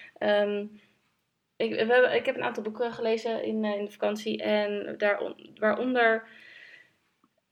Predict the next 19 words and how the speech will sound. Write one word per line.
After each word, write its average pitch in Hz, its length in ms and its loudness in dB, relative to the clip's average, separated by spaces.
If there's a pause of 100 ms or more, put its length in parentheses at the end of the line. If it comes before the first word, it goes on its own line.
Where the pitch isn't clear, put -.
(760)
ja, 220 200 -2 (480)
nou 269 140 -8
weet 302 100 -6 (120)
ik - 80 -18
eigenlijk 370 440 -2
niet 330 160 2
meer 330 320 2
of 302 100 -8
dat 294 160 -8
nou, 277 260 -2
want 277 180 -2
ik, 247 120 -2
ik 240 220 2
wou 320 160 12
dus 320 160 2
beginnen 294 300 -4
over 254 200 4
het 220 100 -2
boek. - 420 -12